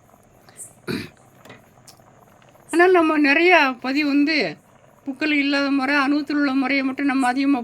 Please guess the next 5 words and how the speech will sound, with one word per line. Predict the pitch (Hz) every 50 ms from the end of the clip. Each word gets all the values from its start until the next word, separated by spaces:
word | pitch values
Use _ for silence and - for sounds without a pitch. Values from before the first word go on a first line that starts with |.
| 233
போட்டுட்டு | 233 226 226 226 - 202 190 175
வரோம். | 175 180 190 294 359 339 - - _ _ - _ _ - _ _ _ _ - - - - - - _ - _ _ - - - - _ - -
நம்முடைய | 269 294 302 311 294 311 294 269 262 240 170 196 233 -
சேனலை | 294 320 339 330 311 320 285 254 180 160 165 - _ - _ _ - - 269
ஞானவிதா | 254 277 302 285 285 277 285